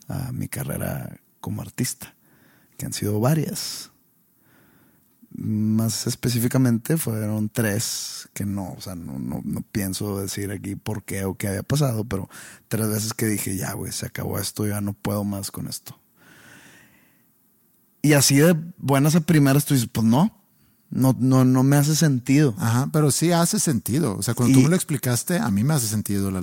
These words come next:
Speaker 2: letra.
Speaker 1: ya que, o sea, esta explicación que te acabo de dar no hace sentido, nada más. Te tengo que decir que, eh, cuando yo digo, "Si pregunta, dile que me fui al noreste a componer", o sea, diciendo de que si te preguntan, echa mentiras.
Speaker 2: Ujú.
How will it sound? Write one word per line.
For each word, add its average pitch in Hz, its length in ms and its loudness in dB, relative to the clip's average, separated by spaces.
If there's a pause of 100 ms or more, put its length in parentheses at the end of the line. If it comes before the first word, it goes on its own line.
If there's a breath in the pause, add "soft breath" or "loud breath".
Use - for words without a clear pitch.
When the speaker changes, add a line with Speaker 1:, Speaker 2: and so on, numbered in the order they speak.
(120)
Speaker 2:
letra. - 0 - (220)
Speaker 1:
ya 113 40 -2
que, 151 260 4
o 113 100 2
sea, 113 320 2 (400)
esta 165 280 6
explicación 139 440 4
que 151 80 4
te 127 80 2
acabo 123 300 4
de 120 60 6
dar 120 120 2
no 113 300 4
hace 110 160 0
sentido, 98 520 -4
nada 101 220 -6
más. - 320 -6
Te - 100 -10
tengo 101 240 -6
que 113 120 -2
decir 110 340 0
que, 113 380 0 (680 soft breath)
eh, 98 480 -4
cuando 104 280 -4
yo 104 140 0
digo, 107 580 -2
"Si 110 140 -8
pregunta, 113 560 -2
dile 123 280 2
que 110 160 -2
me 107 120 0
fui 113 520 0 (140)
al 104 140 -6
noreste 101 380 -4
a - 20 -6
componer", 98 600 -6 (600 soft breath)
o - 40 -20
sea, 107 80 -4
diciendo 104 380 -4
de 113 140 0
que 104 340 -2
si - 200 -2
te 127 160 -4
preguntan, 151 680 2
echa 151 180 0
mentiras. 131 760 0
Speaker 2:
Ujú. 113 300 -2